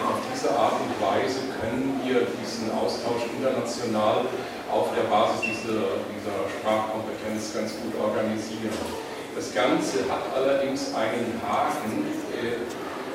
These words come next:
den ich jetzt nicht anführen will, um sozusagen jetzt wieder einen Rückzieher zu machen,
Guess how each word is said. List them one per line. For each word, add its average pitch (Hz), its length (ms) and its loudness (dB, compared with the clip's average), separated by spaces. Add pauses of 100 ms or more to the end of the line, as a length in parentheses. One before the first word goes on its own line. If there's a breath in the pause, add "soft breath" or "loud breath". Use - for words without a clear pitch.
(100)
den 131 160 -2
ich 135 80 0
jetzt - 160 0
nicht 147 80 0
anführen 135 640 2
will, 135 240 2
um 127 160 -2
sozusagen 127 720 2
jetzt 117 320 -2
wieder 127 160 0
einen 110 240 0
Rückzieher - 480 0
zu - 160 0 (160)
machen, - 400 -2